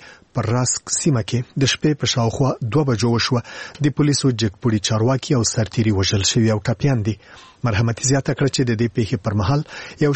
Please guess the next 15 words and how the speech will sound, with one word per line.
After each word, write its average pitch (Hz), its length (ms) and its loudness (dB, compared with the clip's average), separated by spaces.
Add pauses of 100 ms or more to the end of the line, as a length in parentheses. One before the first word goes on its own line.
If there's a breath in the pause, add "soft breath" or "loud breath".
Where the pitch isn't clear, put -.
شمیر 135 240 2 (100)
برید 117 260 0
کوونکي 147 380 2
هم 107 160 -2
مړه 127 160 2 (220)
او 117 60 0 (120)
ټپیان 117 340 2
شوي. 113 240 2 (600 soft breath)
د 127 160 2
حالوش 143 420 2
په 123 120 2
نوم 113 200 0
د 113 80 0
بشري 127 320 2
حقونو 127 320 0